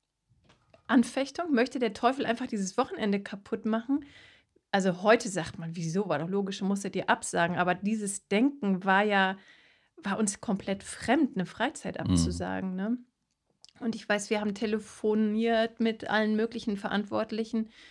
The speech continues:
Speaker 1: und haben uns dann schweren Herzens entschieden, diese Freizeit abzusagen. Und es war so ein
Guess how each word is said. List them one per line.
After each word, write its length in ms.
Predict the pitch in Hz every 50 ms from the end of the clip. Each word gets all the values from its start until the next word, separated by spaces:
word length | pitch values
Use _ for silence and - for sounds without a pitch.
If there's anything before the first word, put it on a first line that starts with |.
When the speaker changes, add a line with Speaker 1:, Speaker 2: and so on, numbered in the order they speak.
| - - - - - - _ _ _
Speaker 1:
und 220 | - 214 202 208
haben 120 | 214 214
uns 200 | 208 214 208 -
dann 180 | - 214 208 202
schweren 320 | 202 - 214 202 196 208
Herzens 440 | 220 214 214 196 196 202 - 214 214
entschieden, 480 | - 208 202 196 - - 202 196 202 208
diese 180 | 202 214 202 208
Freizeit 480 | 202 - - 247 254 - - 202 190
abzusagen. 600 | - 202 202 - - - 196 190 190 185 185 185
Und 100 | 196 196
es 120 | 202 - -
war 100 | 220 208
so 240 | 196 196 220 240 254
ein 320 | - 226 226 220 220 220